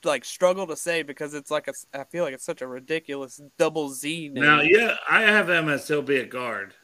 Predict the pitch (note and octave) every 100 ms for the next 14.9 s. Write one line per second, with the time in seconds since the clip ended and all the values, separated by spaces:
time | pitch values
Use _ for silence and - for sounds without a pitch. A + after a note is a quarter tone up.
0 | - G#2+ G#2 G2+ G2+ E3+ A#2+ G#2 - F3+
1 | F#3 E3+ D3+ C3+ B2 A#2+ _ _ _ _
2 | _ _ _ D#3 F3+ F#3+ F3+ D#3 D#3+ D3
3 | D3 C#3+ C3 - - _ _ E3 F#3+ -
4 | - F3 G3 G3+ G3+ G3 G3 F#3 - -
5 | C#3+ C3+ - - E3 D3 - B2+ C#3 B2+
6 | B2+ C3+ C3 C3 A#2+ A#2+ - A#2+ B2 A#2+
7 | B2+ A2+ A#2 C#3 C#3+ C#3 C3+ C3+ B2+ B2+
8 | - C3 B2+ A#2+ C3 C3 C3 - B2+ A#2+
9 | B2+ C3 C#3 C3 C3 C3 B2 - - -
10 | _ E3 D3+ E3 D#3+ E3+ D#3 D3+ D3+ F#3
11 | C4+ B3 G#3+ G3 D3 C#3+ D3+ D3 C#3 C#3+
12 | C3+ C3+ B2+ A#2+ C3 - C3+ C3 C3 B2
13 | A#2 - B2 A#2+ - A2 - A#3 A3+ D#4+
14 | F4+ D#4 A#3 B3 A3 G3 F#3 D3+